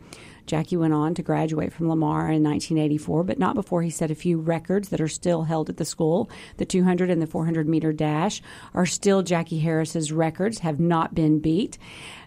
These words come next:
But he lost his ring somewhere along the way, and, um, although he said he thought about calling the school and seeing if he could get another one, he never had. This week, nearly three decades after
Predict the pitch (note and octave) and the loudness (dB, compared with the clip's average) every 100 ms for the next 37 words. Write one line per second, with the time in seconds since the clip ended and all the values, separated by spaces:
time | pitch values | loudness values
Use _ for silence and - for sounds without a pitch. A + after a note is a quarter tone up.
0 | - A3 D4 - - - A3+ D4 D#4+ F#4+ | 0 6 8 6 -2 -6 2 4 4 4
1 | - D#3 D#3 - - D3+ - F#3+ F3+ E3 | 0 0 0 0 -4 -2 0 2 4 2
2 | D#3 D#3 D#3 D3 D3+ D#3 G3 F#3+ E3 - | 2 2 2 2 2 2 2 0 -2 -6
3 | - - - F#3 F3+ F3+ - F#3+ F#3+ G3+ | -18 -8 0 2 4 2 2 4 4 4
4 | F#3 G3 G3 F#3+ F#3 F#3 E3+ - F#3 F3 | 4 2 2 2 4 4 2 2 2 4
5 | F3+ E3 - F3 G3 F#3+ F3 F3 D#3+ E3 | 2 0 0 2 2 0 0 0 0 -2
6 | E3 E3+ D#3+ D#3+ F#3 G#3 G3+ G3 G#3 G#3 | 0 2 2 2 2 2 2 2 0 0
7 | A#3 D#3 C#3 C#3 - - _ _ _ - | 0 0 -2 -6 -10 -20 _ _ _ -12
8 | - A3+ A#3 - D#3+ D#3+ - - - - | 0 2 2 2 2 0 -2 -12 -20 -20
9 | - F3+ F#3+ F3+ D#3 - - - G3+ A#3 | -6 0 2 4 2 -2 -10 -2 2 2
10 | A3 F#3 F3+ D#3+ - - - - - - | 4 2 0 -4 -6 -8 -8 -10 -12 -16
11 | - - - F3+ - D#3+ D#3+ D#3 E3 | -20 -6 0 0 0 0 0 0 -2